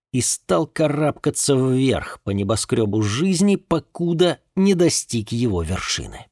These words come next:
Порой я вспоминал ту судьбоносную поездку в Куала-Лумпур. Интересно, что в памяти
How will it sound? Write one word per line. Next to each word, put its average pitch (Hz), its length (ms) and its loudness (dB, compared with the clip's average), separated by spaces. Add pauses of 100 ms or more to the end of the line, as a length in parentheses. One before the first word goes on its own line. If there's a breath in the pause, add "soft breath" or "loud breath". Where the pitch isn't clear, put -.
(880)
Порой 151 260 -2
я 143 60 -2
вспоминал 143 600 0
ту - 100 -4
судьбоносную 139 720 0
поездку 135 540 0
в - 80 -8
Куала-Лумпур. 131 840 0 (640 soft breath)
Интересно, 165 520 2
что - 280 -4
в - 140 -8 (100)
памяти 185 640 0